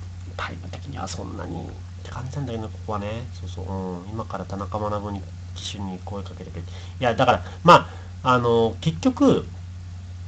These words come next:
泰山の馬が出てきたら、まあ、他選ばざるを得ないみたいな、うん、ところになるんで、うん。まあ、そこ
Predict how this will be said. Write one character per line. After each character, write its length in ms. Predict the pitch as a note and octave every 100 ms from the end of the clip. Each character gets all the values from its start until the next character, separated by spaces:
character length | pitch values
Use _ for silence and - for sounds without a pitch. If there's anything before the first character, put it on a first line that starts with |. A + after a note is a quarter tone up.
| - - - - -
泰 160 | D3+ D3+
山 160 | A#2+
の 80 | G2+
馬 120 | F#2+
が 100 | F#2+
出 80 | F2
て 60 | -
き 80 | -
た 120 | G#2+
ら、 360 | C3+ G#2+ - F#2
ま 340 | G#2 F#2+ F2
あ、 120 | - - - -
他 120 | - G2
選 180 | F#2+
ば 140 | G2 G2
ざ 100 | G#2+
る 60 | F#2+
を 60 |
得 80 | F#2
な 100 | F#2+
い 40 |
み 60 | E2+
た 140 | F2
い 60 | E2+
な、 160 | D#2+ E2
う 20 |
ん、 40 | F2
と 500 | F#2 F#2 F2+ E2+ D#2+ E2+ -
こ 80 | G2+
ろ 80 | F#2+
に 80 | F#2
な 100 | G2
る 60 |
ん 120 | F2
で、 340 | F2+ F2+ E2+ E2 F2+ F2+
う 40 | F2+
ん。 440 | F2 E2+ E2 E2 F2+ - - - - -
ま 100 | A#2
あ、 60 | G#2+
そ 140 | -
こ 480 | F2+ A#2+ B2+ C3 C3+